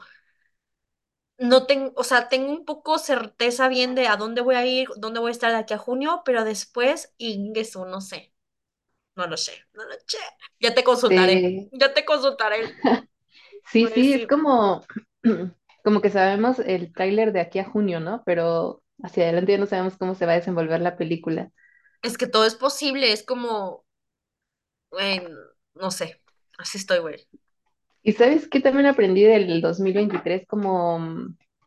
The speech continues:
Speaker 2: dejarme sorprender <laughs> por lo que vaya pasando cada mes, porque sí, de repente uno hace muchos planes y ¡pum!
Speaker 1: Tras.
Speaker 2: Resulta que no es lo que esperabas.
Speaker 1: Así es.
Speaker 2: Bueno, bueno, bueno.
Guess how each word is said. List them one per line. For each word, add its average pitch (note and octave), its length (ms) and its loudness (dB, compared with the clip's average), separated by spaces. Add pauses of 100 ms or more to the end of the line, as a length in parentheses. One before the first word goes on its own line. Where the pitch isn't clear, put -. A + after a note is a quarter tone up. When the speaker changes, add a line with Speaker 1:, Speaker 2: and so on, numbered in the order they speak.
(480)
Speaker 2:
dejarme G#3+ 440 -4
sorprender E3+ 520 -2 (240)
<laughs> - 500 -6 (420)
por G3+ 100 6
lo F#3 140 6
que F#3+ 80 2
vaya F#3+ 240 4
pasando F3+ 380 0
cada F3+ 280 4
mes, E3+ 300 -6
porque D#3+ 480 -4
sí, F#3 600 2
de E3+ 120 6
repente F3+ 340 0
uno F#3 120 2
hace F#3 220 -4
muchos F#3 280 -2
planes F#3 400 -4
y E3+ 280 -4
¡pum! G#4+ 460 2 (840)
Speaker 1:
Tras. F#3 400 -6
Speaker 2:
Resulta F3 440 -12
que E3+ 120 -4
no E3 200 -4
es E3 100 -4 (580)
lo F3 200 2
que E3+ 80 -2
esperabas. - 540 0 (880)
Speaker 1:
Así F#3+ 320 -6
es. F3+ 120 0
Speaker 2:
Bueno, G#3 260 4
bueno, F3 260 2
bueno. D#3 300 -2